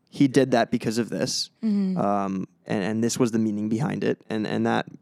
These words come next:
Speaker 1: means a lot to me 'cause it teaches me how to be more open-minded as an artist and, and stuff like that.
Speaker 2: Yeah. Who would you say your favorite director is?
Speaker 1: My favorite director
Speaker 2: Wait, can I guess?
Speaker 1: Yeah.
Speaker 2: Quentin Tarantino?
Speaker 1: Um,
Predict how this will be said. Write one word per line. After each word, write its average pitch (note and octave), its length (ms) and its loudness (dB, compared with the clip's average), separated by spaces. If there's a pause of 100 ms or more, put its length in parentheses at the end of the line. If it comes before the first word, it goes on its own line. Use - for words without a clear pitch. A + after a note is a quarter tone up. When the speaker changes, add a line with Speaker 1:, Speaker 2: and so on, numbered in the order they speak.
(260)
Speaker 1:
means B2+ 220 4
a A2 40 2
lot G#2+ 220 0
to G#2 80 -8
me C#3+ 320 4
'cause A2+ 160 -2
it G#2 100 -4
teaches A2+ 300 -4
me A2+ 160 0
how G#2+ 120 -4
to G#2 80 -2
be G#2+ 140 -2
more G2+ 220 0
open-minded G#2 560 -4
as G2 120 -6
an G2 80 -10
artist G2 380 -6
and, F2+ 220 -12 (420)
and G2+ 100 -6
stuff G2 200 -4
like F#2+ 140 -6
that. - 200 -2
Speaker 2:
Yeah. G3+ 280 2 (400)
Who B3+ 100 6
would C4+ 100 6
you C4+ 60 4
say D4 120 4
your C#4 120 4
favorite A3 260 2
director G3+ 400 2
is? G3 320 -2 (260)
Speaker 1:
My A2 120 2
favorite D#3+ 320 6
director A2+ 760 4 (240)
Speaker 2:
Wait, A3+ 160 6
can B3 100 6
I B3 80 6
guess? G#3+ 520 2 (320)
Speaker 1:
Yeah. G#2+ 500 6
Speaker 2:
Quentin G#3 240 4
Tarantino? G3 640 2 (720)
Speaker 1:
Um, E3+ 880 0